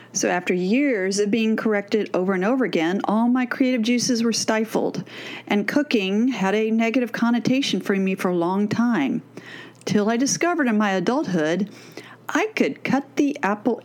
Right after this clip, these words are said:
any freaking way I wanted. I remember seeing a girl who was a junior in high school. She made straight A's and was very involved in sports and school activities.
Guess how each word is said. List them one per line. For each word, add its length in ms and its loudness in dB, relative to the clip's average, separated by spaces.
any 280 2
freaking 500 0
way 180 2
I 60 2
wanted. 520 -2
I 40 2
remember 380 0
seeing 320 0
a 60 0
girl 320 0
who 100 0
was 140 -2
a 60 2
junior 420 0
in 80 0
high 160 0
school. 520 -4
She 160 0
made 240 2
straight 340 0
A's 380 0
and 100 0
was 160 -2
very 340 0
involved 360 0
in 80 0
sports 480 -2
and 80 0
school 320 0
activities. 680 -2